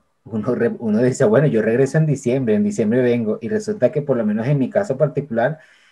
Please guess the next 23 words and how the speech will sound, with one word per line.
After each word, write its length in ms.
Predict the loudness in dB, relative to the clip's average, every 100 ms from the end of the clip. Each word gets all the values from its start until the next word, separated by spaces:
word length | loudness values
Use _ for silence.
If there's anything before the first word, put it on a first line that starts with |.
| -8
voy 160 | 2 2
a 100 | 2
cumplir 380 | 0 2 2 2
el 160 | 0
cuarto 560 | 0 6 6 6 2 2
año 420 | 2 0 -4 -6 _ _ _ _ _ _ _ _
sin 380 | -2 0 2 0
poder 300 | 0 0 0
pasar 320 | 0 0 0
un 100 | 0
año 220 | -2 -2
nuevo 160 | -4 -4
en 80 |
mi 100 | -4
casa? 320 | -4 -6 -8 _ _ _ _ _ _ _ -12
Entonces, 640 | -8 -4 -2 0 -2 -2 -10 _ _ _
¿en 180 | -4 0
algún 200 | 0 2
momento 400 | 2 2 0 -2
tú, 120 | -2 -4 -4
tú, 600 | -4 -2 0 0 0 -2 -2
eh, 440 | -2 0 0 0 0 -2 -4 -12 -10
pudiste 1200 | -6 -2 -4 -2 2 4 4 4 0 -2 -2 -6